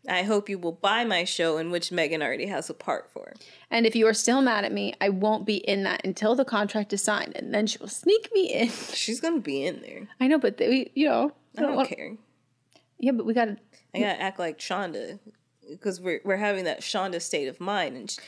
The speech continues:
Speaker 1: and
Speaker 2: What
Speaker 1: they didn't,
Speaker 2: would
Speaker 1: they did
Speaker 2: Shonda
Speaker 1: not
Speaker 2: do?
Speaker 1: want to cast. I, I was comparing you to Sandra Oh. A B C did not want Sandra Oh,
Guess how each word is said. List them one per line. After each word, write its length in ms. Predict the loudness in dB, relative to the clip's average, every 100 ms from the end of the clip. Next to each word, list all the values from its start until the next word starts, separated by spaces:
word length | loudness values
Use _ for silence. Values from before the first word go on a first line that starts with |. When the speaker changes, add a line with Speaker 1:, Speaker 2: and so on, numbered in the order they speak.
| -10
Speaker 1:
and 120 | -2 4
Speaker 2:
What 160 | 8
Speaker 1:
they 60 | 8 6 2
didn't, 220 | -2 2
Speaker 2:
would 280 | 4 6 6
Speaker 1:
they 360 | 6 6 4
did 280 | 4 4 4
Speaker 2:
Shonda 120 | 4 4
Speaker 1:
not 260 | 4 4
Speaker 2:
do? 160 | 2 4
Speaker 1:
want 260 | 2 0 -4
to 160 | -6 -6
cast. 840 | -2 0 2 0 -4 -8 -10 -14 _ _ -4
I, 260 | 0 2 0
I 280 | 2 4 6
was 240 | 4 2 2
comparing 680 | 0 0 2 2 4 2
you 160 | 2 0
to 600 | 0 2 2 2 0 -4 -10 _ _ _ _ -6
Sandra 400 | -2 0 -2 0
Oh. 300 | 0 -2 -6 -18 _ _
A 120 | 2 2
B 120 | 2
C 280 | -2 0 2
did 140 | 2
not 220 | 2 0
want 200 | 0 -2 -2
Sandra 420 | -4 -4 -4 -2
Oh, 420 | 0 2 0 -2